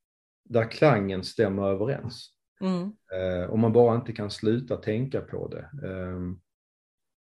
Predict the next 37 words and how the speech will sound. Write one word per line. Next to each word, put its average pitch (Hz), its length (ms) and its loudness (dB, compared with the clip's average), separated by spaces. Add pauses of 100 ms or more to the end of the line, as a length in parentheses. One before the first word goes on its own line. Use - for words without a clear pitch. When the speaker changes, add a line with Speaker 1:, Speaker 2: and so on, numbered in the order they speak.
(640)
Speaker 1:
det 127 280 6
är, 110 480 2 (240)
just 143 280 2
nu 107 260 4
är 101 40 0
det 101 120 0
där 95 200 0
nog 92 180 -8
min 92 200 -10
njutning - 380 -10
och - 80 -10
välbehag. - 420 -12 (420)
Speaker 2:
Ja. 240 140 -8 (1080)
Speaker 1:
Faktiskt. - 200 -16 (420)
Speaker 2:
Bra 233 140 -2
svar. 160 320 -8 (260)
Det 220 140 -4
känner 214 300 0
jag 202 120 0
igen. 180 260 -6 (400)
Speaker 1:
Det 143 80 10
känner 107 300 2
du, 92 80 -10
ja. 90 220 -12
Speaker 2:
<laughs> - 120 -6
Ja, - 100 0
det - 100 -8
känner - 240 -14 (100)
jag. - 80 -20 (760)
Men 247 240 6
du, 262 320 10
Fredrik, 220 520 4
tack 208 260 2
så 196 120 -4
jättemycket. 180 720 -4
Speaker 1:
Tack 110 220 6
själv. 123 280 4